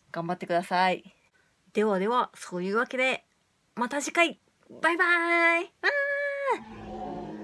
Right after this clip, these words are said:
ー。いやー、黄色もいいけど、白もいいですよね。うーん。ちなみに、生田遥の肌は、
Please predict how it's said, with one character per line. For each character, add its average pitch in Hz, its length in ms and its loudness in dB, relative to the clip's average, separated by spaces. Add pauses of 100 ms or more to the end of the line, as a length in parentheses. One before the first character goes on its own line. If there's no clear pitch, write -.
(680)
ー。 - 40 -16
い - 20 -14
や 220 460 -4
ー、 254 120 -6
黄 247 440 -4
色 262 240 -2
も 254 140 -4
い 294 340 -4
い 302 40 -8
け 302 180 -4
ど、 294 140 4
白 269 480 -4
も 285 140 -4
い 277 120 -4
い 269 40 -8
で 277 100 -4
す - 140 -10
よ 262 120 -2
ね。 233 600 -4
う - 20 -8
ー - 20 -8 (500)
ん。 196 100 -10 (560)
ち - 80 -10
な 196 100 -2
み 196 120 -2
に、 214 180 -2
生 - 160 -18
田 220 100 -2
遥 202 380 -2
の 165 100 -4
肌 175 380 -4
は、 147 340 -4